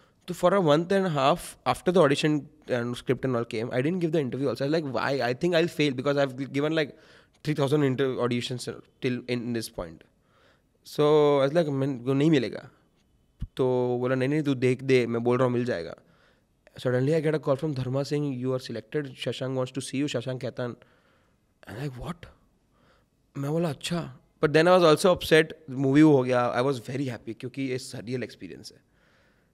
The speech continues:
And suddenly when the movie का ट्रेलर लॉन्च हुआ ना, I was very upset because मुझे बुलाया नहीं, मुझे लगा, "यार, क्यों नहीं बुलाया?" Because they like, "Only three big actors will be there।" I said, "तुमको अगर तुम्हारा मास तक पहुंचाना है, I know people, मास है वहाँ पर,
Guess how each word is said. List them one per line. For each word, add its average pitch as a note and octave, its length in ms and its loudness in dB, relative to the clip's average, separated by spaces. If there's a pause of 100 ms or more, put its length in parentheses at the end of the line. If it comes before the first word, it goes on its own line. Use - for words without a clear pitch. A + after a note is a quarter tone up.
(160)
And C#3 240 -2
suddenly D#3+ 560 -2 (360)
when C3 220 -2
the C#3+ 120 -2
movie C#3+ 280 0
का D3+ 120 -4
ट्रेलर C3+ 280 -6
लॉन्च C#3 240 -2
हुआ C#3 80 -4
ना, A#2+ 160 -4
I A#2+ 40 -4
was B2+ 100 -6
very B2+ 160 -4
upset A#2 180 -10
because A#2+ 200 -10
मुझे B2 180 -6
बुलाया A2 320 -8
नहीं, G#2 160 -12
मुझे A2 180 -10
लगा, A#2 160 -8
"यार, A#2+ 180 -6
क्यों C3+ 220 -8
नहीं C3 80 -6
बुलाया?" G#2+ 180 -8
Because A#2+ 200 -8
they B2+ 120 -4
like, C3 200 -8
"Only C3 160 -6
three B2 460 -8
big A#2 160 -6
actors G2+ 300 -12
will G2+ 200 -12
be G2 80 -12
there।" D2+ 240 -12
I - 60 -14
said, B2+ 120 -10 (440)
"तुमको C3+ 320 -4
अगर C#3 200 -2
तुम्हारा C3 480 -4
मास A2+ 360 -4
तक C3+ 140 -8
पहुंचाना A#2+ 460 -2
है, F#2 260 -6 (180)
I A#2+ 120 -6
know C3 240 0 (220)
people, B2 320 -6 (380)
मास A2 340 -6
है B2+ 180 0
वहाँ A2 180 -4
पर, - 240 -16